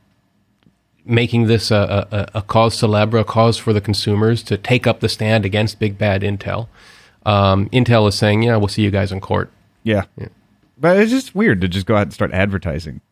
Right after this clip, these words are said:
Speaker 1: Advertising a lawsuit.
Speaker 2: Like,
Speaker 1: Yeah, it,
Speaker 2: please.
Speaker 1: it, it's
Speaker 2: It's
Speaker 1: a,
Speaker 2: not like the public can vote for who wins the case.
Speaker 1: it's a court of public appeals. I, I think it's, um, it's a kinda sketchy s-, marketing strategy.
Speaker 2: Yeah.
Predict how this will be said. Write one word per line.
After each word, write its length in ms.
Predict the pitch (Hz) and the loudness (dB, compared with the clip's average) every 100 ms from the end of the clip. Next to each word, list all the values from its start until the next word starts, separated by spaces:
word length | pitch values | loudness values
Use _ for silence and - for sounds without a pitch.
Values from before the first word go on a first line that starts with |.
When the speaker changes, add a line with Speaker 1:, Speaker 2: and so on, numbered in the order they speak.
| - | -2
Speaker 1:
Advertising 420 | 117 113 113 110 | 2 2 2 2
a 60 | 101 | 2
lawsuit. 380 | 107 - 120 104 | 2 2 0 2
Speaker 2:
Like, 80 | |
Speaker 1:
Yeah, 100 | 113 - | 0 0
it, 100 | 156 | 0
Speaker 2:
please. 280 | 143 147 127 | 2 0 -2
Speaker 1:
it, 60 | _ _ - | _ _ -4
it's 140 | 135 139 | 0 2
Speaker 2:
It's 80 | 127 | 2
Speaker 1:
a, 20 | |
Speaker 2:
not 160 | 185 | 2
like 160 | 180 170 | 2 0
the 80 | 156 | 0
public 360 | 147 147 147 | 0 0 0
can 140 | 127 104 | 2 0
vote 420 | 92 110 120 - _ _ - | 0 0 0 -2 _ _ -6
for 160 | 101 | -2
who 120 | 101 | 2
wins 240 | 104 104 90 | 2 2 0
the 80 | 87 | -4
case. 380 | 104 80 90 | -2 -2 -2
Speaker 1:
it's 180 | 131 131 | -2 0
a 40 | 131 | -2
court 240 | - 127 | 0 0
of 100 | 123 | 0
public 280 | 131 120 113 | 0 0 -2
appeals. 400 | 101 120 117 101 | 0 2 2 2
I, 220 | - 104 - | -2 -6 -2
I 160 | 123 | 0
think 260 | 123 139 113 | 2 0 0
it's, 180 | 104 - | 0 2
um, 280 | 104 95 92 - | 2 2 0 -4
it's 140 | 110 - | -6 -2
a 40 | |
kinda 200 | 139 113 | 0 0
sketchy 380 | - 113 - 98 | 0 -2 -2 -6
s-, 180 | - - _ _ - | -8 -14 _ _ -2
marketing 400 | 107 104 98 98 | 0 0 -2 -4
strategy. 600 | - 101 98 98 98 95 - | -2 0 2 0 -4 -8 -12
Speaker 2:
Yeah. 200 | - - | -10 -10